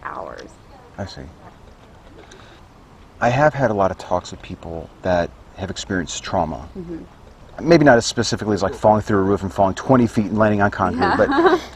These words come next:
Speaker 1: <laughs>
Speaker 2: I have had people say that they were out of it, like, they, they were injured and, and they, they were conversing with a God.
Speaker 1: Mm-hmm.
Speaker 2: And it wasn't the s-, the same one that you're telling me about. Like, they'd
Speaker 1: Okay.
Speaker 2: be like, like, I met this Indian lady on the trail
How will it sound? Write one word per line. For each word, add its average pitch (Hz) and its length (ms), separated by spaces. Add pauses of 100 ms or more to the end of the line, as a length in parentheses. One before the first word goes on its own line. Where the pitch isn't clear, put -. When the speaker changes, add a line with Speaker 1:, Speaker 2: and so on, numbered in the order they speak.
Speaker 1:
<laughs> - 220
Speaker 2:
I 156 120
have 190 240
had 165 160
people 151 240
say 104 340
that 90 380 (840)
they 95 340
were 95 320
out 98 140
of 92 120
it, 85 200 (260)
like, 90 220
they, 90 200
they 87 120
were 87 140
injured 90 580
and, 90 300 (180)
and 90 160
they, 90 260 (300)
they 87 200 (100)
were 101 80
conversing 90 580
with 80 180
a 76 40
God. 76 340 (100)
Speaker 1:
Mm-hmm. 185 200
Speaker 2:
And 190 80
it 190 100
wasn't 214 320
the 196 60
s-, - 280
the - 60
same 113 220
one 73 100
that - 80
you're 69 100
telling - 260
me - 40
about. - 220 (180)
Like, - 120
they'd 98 100
Speaker 1:
Okay. 98 80
Speaker 2:
be 95 80
like, 85 180 (1300)
like, - 220
I - 60
met 101 140
this 87 140
Indian 98 320
lady 82 240
on 80 80
the 82 60
trail 90 400